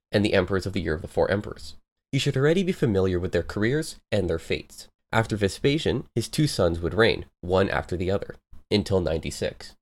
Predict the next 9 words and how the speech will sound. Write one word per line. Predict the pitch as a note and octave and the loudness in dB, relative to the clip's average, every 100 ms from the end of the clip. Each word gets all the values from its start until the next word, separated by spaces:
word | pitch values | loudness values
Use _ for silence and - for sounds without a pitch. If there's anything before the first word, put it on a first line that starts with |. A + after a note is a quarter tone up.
| _ _ _ _ | _ _ _ _
Titus, | - G#2+ F2+ F3+ - | 0 2 2 -2 -8
the | A#2+ - | -6 -2
eldest, | E2+ D#2+ - - - _ | -2 -2 -6 -8 -20 _
would | A2 | -4
reign | G2+ G2+ G2+ | 0 2 0
for | - F2 | -2 -4
just | E2 D2+ - | 0 -2 -2
two | - G3 | 0 0
years, | A2+ D2+ A#2 | 2 0 -2